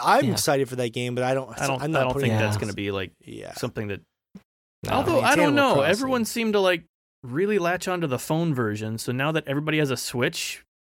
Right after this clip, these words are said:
Speaker 3: maybe they'll just, who knows? We'll see. I, I don't, I don't think it's going to be better than The Last of Us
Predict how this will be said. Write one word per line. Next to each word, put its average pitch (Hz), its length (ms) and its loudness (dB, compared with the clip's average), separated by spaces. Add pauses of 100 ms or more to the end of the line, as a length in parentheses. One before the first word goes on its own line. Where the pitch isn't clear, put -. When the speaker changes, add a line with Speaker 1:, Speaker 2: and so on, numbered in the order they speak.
(120)
Speaker 3:
maybe 139 760 -4
they'll 143 180 -2
just, 143 240 -6 (920)
who 254 100 0
knows? - 340 -2 (200)
We'll 180 100 -4
see. 98 260 -6
I, 143 140 -2 (120)
I 151 40 2
don't, 147 220 -2
I 143 100 -2
don't 135 180 -4
think 123 180 -8
it's 92 140 -10
going 95 300 -10
to 90 180 -12 (840)
be 120 80 -6
better 107 180 -2
than 98 80 -8
The 95 80 -6
Last 95 300 -6
of 90 80 -10
Us 87 140 -12